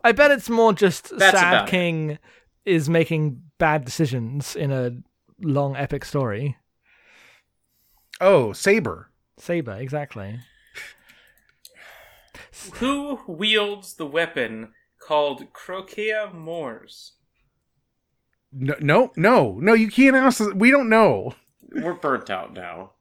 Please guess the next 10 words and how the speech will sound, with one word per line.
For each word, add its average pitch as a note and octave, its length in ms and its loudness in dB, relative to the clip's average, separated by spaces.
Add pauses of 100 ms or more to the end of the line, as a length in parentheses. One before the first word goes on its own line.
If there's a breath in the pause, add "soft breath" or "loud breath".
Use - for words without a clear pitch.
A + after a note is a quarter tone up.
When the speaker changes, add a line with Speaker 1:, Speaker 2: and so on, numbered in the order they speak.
(120)
Speaker 2:
We've E3+ 200 -6
asked E3 220 0
this C3+ 120 -12
too D3 180 -8
many. G#2+ 380 -4 (840 soft breath)
We've G3+ 160 -10
gone B3+ 240 6
through A#3+ 260 -4
eight - 260 -8
characters. A#2 1120 -2